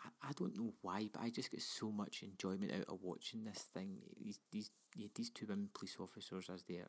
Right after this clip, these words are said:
are, uh, criminal investigators investigating somebody who was copycatting Harry Connick Junior character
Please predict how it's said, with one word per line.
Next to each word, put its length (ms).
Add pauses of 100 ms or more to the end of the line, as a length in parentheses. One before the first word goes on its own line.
are, 120 (720)
uh, 40 (260)
criminal 220
investigators 600 (920)
investigating 1080
somebody 320
who 100
was 140
copycatting 680
Harry 220
Connick 260
Junior 300 (520)
character 380